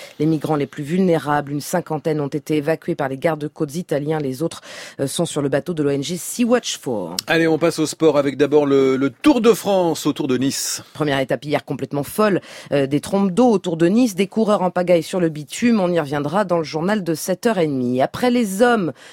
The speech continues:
Speaker 1: voici les femmes. Elles, si on en parle moins, elles ont une vraie chance. On parle de foot, Ligue des Champions, la finale ce soir entre Lyon et Wolfsburg. Ça se joue à Saint-Sébastien dans le Pays Basque. Une victoire face aux Allemandes et ce serait un septième sacre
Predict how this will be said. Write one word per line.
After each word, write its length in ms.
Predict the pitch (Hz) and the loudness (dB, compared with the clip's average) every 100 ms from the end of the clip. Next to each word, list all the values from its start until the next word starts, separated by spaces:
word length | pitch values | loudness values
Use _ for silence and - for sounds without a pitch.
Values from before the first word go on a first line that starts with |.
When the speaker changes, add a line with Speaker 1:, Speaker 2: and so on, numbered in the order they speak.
| - | -4
Speaker 1:
voici 340 | 156 202 - 233 | 0 0 0 0
les 80 | |
femmes. 480 | 220 - 208 180 143 113 - - | 0 0 2 2 0 -4 -10 0
Elles, 420 | 180 202 208 147 | 2 4 2 -2
si 180 | 139 156 | -2 -6
on 80 | 147 | -4
en 80 | 147 | -2
parle 240 | 147 160 | 0 0
moins, 380 | 202 226 233 233 | 2 4 4 2
elles 240 | - 202 202 | 0 -2 -4
ont 60 | |
une 180 | 180 196 | -2 -2
vraie 200 | 180 185 | -2 -2
chance. 380 | - 240 240 220 | -2 -2 -2 -4
On 60 | |
parle 200 | 202 208 | -4 -4
de 80 | 202 | -4
foot, 360 | 190 - 285 - - - - | -4 0 0 -2 -14 -16 -6
Ligue 180 | 196 214 | -2 0
des 100 | 190 | 2
Champions, 440 | 214 226 - 254 277 | 2 2 0 2 4
la 140 | 233 | 2
finale 340 | - 220 214 202 | 2 0 2 0
ce 140 | 202 | -4
soir 240 | - 214 | 0 0
entre 240 | 196 180 185 | 0 -2 0
Lyon 200 | 185 190 | 2 2
et 80 | 165 | 2
Wolfsburg. 680 | 190 233 196 214 277 254 | 2 0 0 4 4 4
Ça 160 | 180 202 | 2 -4
se 100 | 170 | -2
joue 140 | 175 | 0
à 80 | 165 | 0
Saint-Sébastien 760 | - 233 240 226 180 170 - 170 | 0 -4 -2 0 0 -2 -2 -2
dans 100 | 151 | -2
le 40 | |
Pays 240 | 127 214 160 | -2 -2 0
Basque. 420 | 143 160 - - - - - | 0 -2 -4 -14 -18 -14 0
Une 180 | - 196 | 2 2
victoire 560 | 220 - - 247 185 | 0 -4 2 2 2
face 240 | - 175 208 | -2 -4 -2
aux 140 | 180 | 0
Allemandes 360 | 156 151 175 170 | 0 2 0 -2
et 60 | |
ce 140 | - 131 | -4 -8
serait 320 | - 170 - | -6 -6 -6
un 80 | 123 | -8
septième 440 | - - - 110 | -6 -8 -4 -6
sacre 420 | - 185 185 - | -4 -6 -6 -12